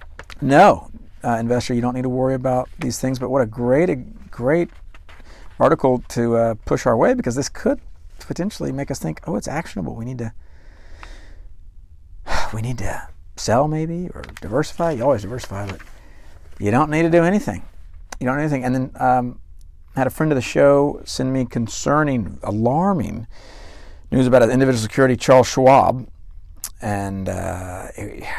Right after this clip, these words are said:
gosh, it got pretty detailed, but it talked about basically their capitalization, and, and it ranked, you know, Silicon Valley Bank and, uh, various other banks that had failed, and then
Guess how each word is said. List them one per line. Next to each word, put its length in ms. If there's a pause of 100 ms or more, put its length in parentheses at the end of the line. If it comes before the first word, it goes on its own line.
(120)
gosh, 300
it 100 (160)
got 200
pretty 180
detailed, 360
but 60
it 60
talked 240
about 280 (160)
basically 260
their 100
capitalization, 880
and, 160
and 160 (440)
it 120
ranked, 380
you 80
know, 60
Silicon 380
Valley 360
Bank 500
and, 300
uh, 200
various 240
other 140
banks 240
that 80
had 100
failed, 520
and 100
then 220